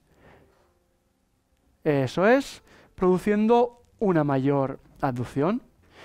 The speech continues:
Aquí enseguida empezaremos a notar el estiramiento en la zona lateral del muslo. Bien,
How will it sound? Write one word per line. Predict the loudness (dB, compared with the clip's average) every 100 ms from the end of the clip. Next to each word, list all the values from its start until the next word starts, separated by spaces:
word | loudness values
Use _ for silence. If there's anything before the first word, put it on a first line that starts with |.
| -12 -4
Aquí | 0
enseguida | 2 4 6
empezaremos | 4 4 2 2
a | 0
notar | 2 2
el | 2
estiramiento | 2 0 0 0 0 0
en | 0 0
la |
zona | 2 0
lateral | 0 -2 -4
del | -4 -6
muslo. | -12 -20 -20 -20 _ _ -20 _
Bien, | 0 0 -2